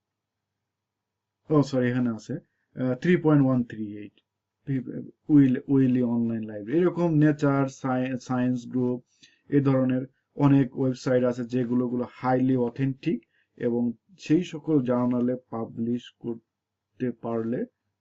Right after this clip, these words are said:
মানে, ওই পেপারে ভ্যালু থাকবে এবং সেখান থেকে স্কলারশিপ পাওয়া সুবিধা হবে। এখন যদি কোনো কিছু নিয়ে আমি রিপোর্ট করতে যাই, পত্রিকায় নিউজ করতে চাই, অবশ্যই আমাকে দেখতে হবে ওই প্রকাশিত পেপারটা কোন জার্নালে প্রকাশ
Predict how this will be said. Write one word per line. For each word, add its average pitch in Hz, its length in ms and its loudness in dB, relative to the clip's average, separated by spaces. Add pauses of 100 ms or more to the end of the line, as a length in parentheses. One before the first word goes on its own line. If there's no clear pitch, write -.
(140)
মানে, 113 520 -8 (100)
ওই 123 180 0
পেপারে 117 400 -6
ভ্যালু 113 260 -6
থাকবে 135 340 -6
এবং 117 180 -4
সেখান 107 320 -12
থেকে 110 260 -10
স্কলারশিপ 113 640 -12
পাওয়া 139 260 -8 (100)
সুবিধা 113 380 -4
হবে। - 160 -18 (480)
এখন 165 540 2 (400)
যদি 156 400 6 (400)
কোনো 160 280 2
কিছু 156 260 -6
নিয়ে 156 180 0
আমি 143 220 6
রিপোর্ট 143 380 0
করতে 135 300 -4
যাই, 123 140 0 (100)
পত্রিকায় 123 520 -4
নিউজ 127 280 2 (100)
করতে 117 240 -8
চাই, 113 180 -6
অবশ্যই 135 640 0 (280)
আমাকে 135 360 -2
দেখতে 131 380 -4
হবে 135 160 -2 (120)
ওই 139 120 4
প্রকাশিত 147 640 -4
পেপারটা 135 600 -4
কোন 170 360 2
জার্নালে 120 400 0
প্রকাশ 104 340 -14